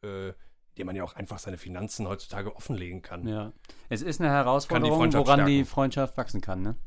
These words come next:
Speaker 1: Ja.
Speaker 2: Ja, würde ich auch sagen. Ähm, ich will jetzt aber wirklich mal, oh, oh, eine kriegst du noch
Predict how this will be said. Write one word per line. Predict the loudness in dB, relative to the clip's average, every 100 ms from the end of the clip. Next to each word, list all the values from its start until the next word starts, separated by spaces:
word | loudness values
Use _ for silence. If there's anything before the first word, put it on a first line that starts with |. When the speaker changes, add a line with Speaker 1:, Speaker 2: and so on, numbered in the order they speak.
| -6
Speaker 1:
Ja. | -8 -8 -10 -8
Speaker 2:
Ja, | -8 -8
würde | -10 -10
ich | -10
auch | -10
sagen. | -10 -10 -10 -10 -12 -12 -10 -6
Ähm, | -2 2 2 2 0 -2 -6 -4
ich | 0 0 -2 -10 -16 -8
will | -6 -4
jetzt | -4 -6 -8
aber | -6 -6
wirklich | -6 -8
mal, | -4 -2 -2 -2
oh, | -2
oh, | 0 2
eine | 2 2
kriegst | -2 -4
du | -4
noch | -4 -4 -8